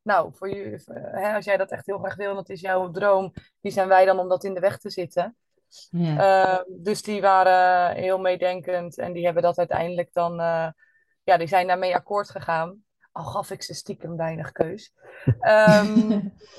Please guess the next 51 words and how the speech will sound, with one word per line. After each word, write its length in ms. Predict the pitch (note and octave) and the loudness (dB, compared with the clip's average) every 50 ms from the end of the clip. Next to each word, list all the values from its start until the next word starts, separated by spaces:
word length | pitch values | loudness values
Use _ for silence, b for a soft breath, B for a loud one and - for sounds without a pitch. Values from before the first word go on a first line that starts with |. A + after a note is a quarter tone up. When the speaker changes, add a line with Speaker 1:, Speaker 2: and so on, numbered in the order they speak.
| B B B B B | B B B B B
Speaker 2:
Ja, 160 | C#4+ D4+ C#4+ | 2 6 6
maar 100 | B3 A#3 | 8 8
je 80 | A3+ G#3+ | 8 8
bent 140 | A3 G#3 G3+ | 8 6 6
Speaker 1:
eh, 60 | A#3 | 6
Speaker 2:
wel 140 | B3 B3 B3 | 4 2 2
gewoon 160 | B3+ B3 A#3 | 2 2 2
het 100 | A#3 - | 2 2
gesprek 380 | A3+ G#3+ - - B3 C4+ C#4 | 0 -2 -2 0 -2 -2 -2
aangegaan 680 | F#3 G3+ F#3+ F3+ - E3 - F3+ E3 D#3 D#3 D#3+ E3 - | -2 -4 -4 -4 -6 -6 -6 -6 -4 -4 -4 -4 -6 -6
eigenlijk, 480 | - F3 F3 E3+ - E3+ D#3+ D#3 G3 F#3+ | -6 -4 -4 -4 -4 -2 0 0 0 0
hè? 60 | F#3 | -2
Speaker 1:
Zeker. 180 | G#3 A3 G3 | -4 -4 -4
Speaker 2:
Ik 60 | F#3 E3+ | -4 -4
denk 200 | F#3 F#3 F#3 F#3+ | -4 -4 -4 -4
dat 120 | F#3+ F3 | -4 -4
we 80 | F#3 F#3 | -6 -2
Speaker 1:
Ja. 60 | F#3 G3 | 0 2
Speaker 2:
vaak 280 | F#3 F3+ F3+ F#3 F3+ F#3 | 2 2 2 0 -2 -4
denken 260 | F#3+ G3 G3 F#3 F3 | -4 -4 -4 -6 -8
van, 160 | - F#3 E3+ | -8 -8 -8
"Oh, 140 | D#3 F#3+ F#3 | -6 -6 -6
dat 120 | F3+ F3+ | -8 -6
kan 200 | - G#3 G3 F#3+ - | -6 -6 -6 -4 -2
toch 220 | A#3 A#3 A#3 G#3 | -2 -2 2 4
niet, 200 | A3+ A3+ A3 G#3 | 4 4 4 2
want 200 | G#3 G3+ G3 F#3+ | 0 -2 -2 -2
in 140 | G3+ G3+ F#3+ | -2 -2 -2
mijn 300 | F#3 F3+ G3 G3+ G3 F3+ | -2 -2 -2 -2 -2 -2
baan 260 | F#3 F3+ F3+ F#3 F#3 | -4 -4 -4 -6 -6
of 60 | F3+ | -6
in 100 | F#3+ F#3 | -8 -8
mijn 220 | F#3 F3+ F#3+ F#3+ F3 | -6 -6 -6 -6 -4
werk 300 | E3+ F3 F3+ F#3 F#3 - | -4 -4 -4 -4 -6 -8
of 120 | F#3 - | -12 -10
mijn 180 | F#3 F#3 F#3 F#3 | -8 -6 -4 -2
leidinggevende 840 | F3+ F3 F3+ F#3 F3 - F3+ F3 F3 F#3 F#3 - F#3+ F#3 F3+ F3 D#3+ | -2 -2 -2 -4 -4 -6 -6 -6 -6 -6 -6 -6 -6 -6 -6 -6 -6
of," 180 | F3+ F3 - _ b b b b b b b b | -8 -10 -12 _ b b b b b b b b
eh, 360 | - F3 F3 F3 F3 F3 F3 | -4 -2 -2 0 0 0 -2
maar 200 | F3+ F3+ F3 F3 | -2 -2 -2 -2
goed, 220 | - G3+ F#3+ E3+ F3 | -4 -4 -6 -6 -6
eh, 200 | D3+ C3+ - D#3 | -8 -10 -8 -6
ja, 140 | F#3 F#3 E3 | -6 -4 -4
je, 140 | D#3+ D3+ C3+ | -4 -4 -2
niet 240 | F3+ F#3 F#3+ F3+ - | -2 -2 -2 -2 -4
ge-, 180 | G3 - A3 G#3+ | -8 -6 -2 -2
niet 140 | G#3+ G3+ | -2 -2
geschoten, 400 | E3 D#3 - G3 F#3+ G3 F#3 F#3 | -4 -8 -6 -4 -4 -4 -2 -2
altijd 280 | D#3 F3 F#3 F3+ F#3 F3+ | -2 -4 -4 -4 -4 -4
mis 180 | F#3+ A3 G#3+ - | -4 -6 -4 -6
misschien. 440 | F3 - - - F#3 A3 B3+ b | -10 -10 -6 -6 -6 -6 -8 b